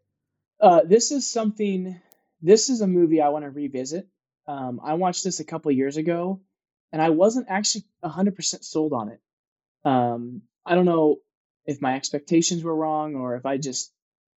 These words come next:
I don't know, you know? And, uh, you know, you, uh, other people have talked about it as well, but it's just like, I almost, you know, you almost feel like you're in the minority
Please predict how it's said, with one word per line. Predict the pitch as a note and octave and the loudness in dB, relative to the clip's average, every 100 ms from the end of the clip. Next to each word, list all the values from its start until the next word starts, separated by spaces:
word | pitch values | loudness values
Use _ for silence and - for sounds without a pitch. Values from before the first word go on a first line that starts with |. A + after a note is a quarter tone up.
| _ _ _ _ _ _ _ _ _ _ | _ _ _ _ _ _ _ _ _ _
I | F3+ | 6
don't | F3 | 6
know, | D3 B2 - | 4 -2 -2
you | G3 | 2
know? | F#3 F#3 - _ _ | 2 0 -8 _ _
And, | F3 D#3+ D3 | 0 2 2
uh, | C#3 | 2
you | B2+ E3+ | 2 0
know, | D3 - _ _ | -2 -6 _ _
you, | E3+ F3 D#3+ C3 - _ _ _ - | 2 4 4 2 -8 _ _ _ -8
uh, | C#3+ - | -8 2
other | G3+ G3 | 4 4
people | E3 C#3 | 0 -4
have | A#2+ | -10
talked | C#3 B2 | -8 -8
about | - A#2+ | -8 -8
it | |
as | G#2 | -8
well, | C3 B2+ A#2 | -6 -2 -2
but | G#2+ A#2 - | -2 -8 -8
it's | C#3+ | -8
just | D#3 C#3+ | -8 -6
like, | C3 A#2 - _ _ _ _ - | -2 -4 -4 _ _ _ _ -2
I | D3+ | 0
almost, | E3+ D#3 F#3 | 0 -2 -2
you | F3 | -2
know, | |
you | E3+ F3 | -2 -4
almost | F3 E3+ | -6 -4
feel | D#3 | -2
like | |
you're | D3+ | -2
in | |
the | C#3+ | -4
minority | C3+ C3 C3 C#3 D3 D#3 | -4 -6 -8 -4 -2 -2